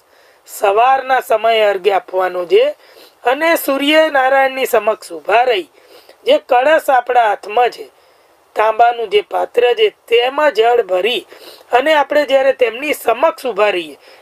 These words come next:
ત્યારે બરોબર એક લાઇનમાં સૂર્યનારાયણ ભગવાન હોય, આપણે હોઈએ, થોડા ઝૂકેલા હોય, તેવી રીતે કમરથી bend થઈ અને આપવાનું કહ્યું છે. બને તો પાછલી પાની ઊંચી કરવી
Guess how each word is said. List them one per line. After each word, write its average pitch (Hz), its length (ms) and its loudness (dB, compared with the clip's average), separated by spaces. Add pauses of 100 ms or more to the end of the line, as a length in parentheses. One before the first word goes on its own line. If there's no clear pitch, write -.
(140)
ત્યારે 254 280 2
બરોબર 240 460 0
એક 233 180 -4
લાઇનમાં 214 500 0
સૂર્યનારાયણ 202 760 0
ભગવાન 202 400 0
હોય, 233 260 0 (500)
આપણે - 420 -2
હોઈએ, 262 400 2 (320)
થોડા 277 520 2
ઝૂકેલા 269 680 0
હોય, 262 300 0 (400)
તેવી 302 360 0
રીતે 302 320 -2
કમરથી 269 640 -2 (120)
bend 269 380 0
થઈ 240 320 -2
અને 220 200 0
આપવાનું 196 480 -4
કહ્યું 160 260 -6
છે. - 120 -20 (420)
બને 277 320 2
તો 302 160 2
પાછલી 240 500 -2
પાની 226 420 0
ઊંચી 226 320 -6
કરવી 254 420 -2